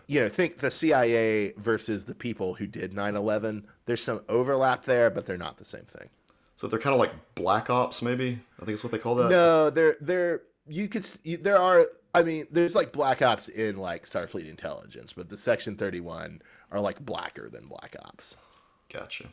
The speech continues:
Speaker 1: I did also enjoy that Sneed had, uh, the Romulan who, uh, was framed for doing nine eleven's head,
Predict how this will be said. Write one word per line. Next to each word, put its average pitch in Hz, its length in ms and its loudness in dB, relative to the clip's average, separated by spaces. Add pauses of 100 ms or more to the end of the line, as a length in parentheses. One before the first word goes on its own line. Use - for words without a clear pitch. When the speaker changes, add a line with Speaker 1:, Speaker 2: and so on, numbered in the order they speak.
(120)
Speaker 1:
I 147 80 2
did 381 180 0
also 311 300 2
enjoy 143 360 0
that 113 160 0
Sneed 131 340 -4
had, 113 300 2
uh, 98 200 0
the 101 160 -2
Romulan 107 680 -2
who, 95 540 -4
uh, 85 220 -6
was 90 120 -10
framed 117 440 -6
for 127 120 -6
doing 120 300 -2
nine 113 180 -4
eleven's 104 420 -4
head, 101 400 -4